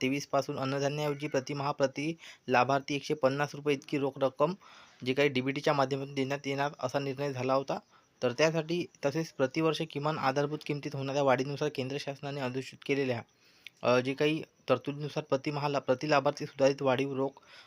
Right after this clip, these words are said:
रक्कम थेट हस्तांतरित करण्यास मान्यता देण्यात आलेली आहे. तर जी काही आधारभूत किंमत आहे, किमान आधारभूत किंमत ते वाढवण्यात आलेली आहे. त्यामुळं आता जे काही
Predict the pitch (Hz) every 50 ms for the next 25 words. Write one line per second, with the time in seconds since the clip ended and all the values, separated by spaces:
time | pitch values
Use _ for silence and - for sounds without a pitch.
0 | _ _ - 117 123 131 131 - 151 131 113 101 - - - 143 131 139 120 110
1 | - - 139 143 131 143 143 139 - 139 127 131 143 147 143 127 120 123 131 127
2 | - 147 139 123 131 139 143 143 131 123 117 117 110 110 107 - 135 131 131 151
3 | - 160 165 156 127 120 135 139 143 143 147 147 - - 147 139 139 143 143 143
4 | 143 143 135 139 135 135 143 143 127 127 131 131 131 131 131 - - 135 135 143
5 | 139 - 147 131 127 120 123 131 131 139 139 123 127 123 127 131 139 143 127 143
6 | 139 139 139 139 147 143 131 - 143 147 165 - - - - - - - - -
7 | 131 123 139 135 143 151 156 165